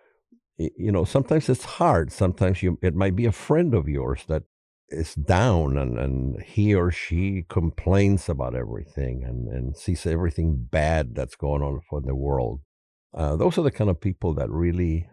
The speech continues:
are, uh, little whirlpools. When you get a bunch of them together, they create this huge whirlpool that drags you in. So I hope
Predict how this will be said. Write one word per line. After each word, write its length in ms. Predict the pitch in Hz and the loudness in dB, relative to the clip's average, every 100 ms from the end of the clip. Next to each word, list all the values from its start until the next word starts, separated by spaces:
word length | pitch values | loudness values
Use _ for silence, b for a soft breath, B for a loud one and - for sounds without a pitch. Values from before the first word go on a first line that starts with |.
| - | -8
are, 300 | - 92 90 - - _ | 0 4 4 0 -10 _
uh, 80 | - | -8
little 340 | - 117 113 98 | 0 4 6 6
whirlpools. 760 | 95 98 87 - 76 58 53 - - _ _ _ | 6 6 4 0 -4 -4 -8 -12 -20 _ _ _
When 200 | - 85 | 0 2
you 80 | 80 | 4
get 140 | 92 | 4
a 40 | 80 | 4
bunch 320 | 76 131 156 | 4 2 2
of 80 | 95 | 2
them 120 | 76 | 2
together, 480 | - 73 76 73 85 | 0 -2 0 0 0
they 140 | 71 | -2
create 300 | 71 - 71 | -4 -4 -2
this 160 | 65 65 | -2 -6
huge 480 | - - 110 123 113 | -8 -2 2 2 0
whirlpool 680 | 90 71 64 - 78 69 76 | -4 -2 -4 -4 -2 -2 -2
that 220 | 65 65 | -2 -4
drags 500 | 82 78 76 76 - | 0 2 2 -2 -4
you 180 | 69 82 | -2 0
in. 260 | 98 65 | 2 0
So 360 | - - 76 69 _ _ _ 123 | -4 0 0 0 _ _ _ 2
I 80 | 95 | 4
hope 300 | 92 127 | 4 2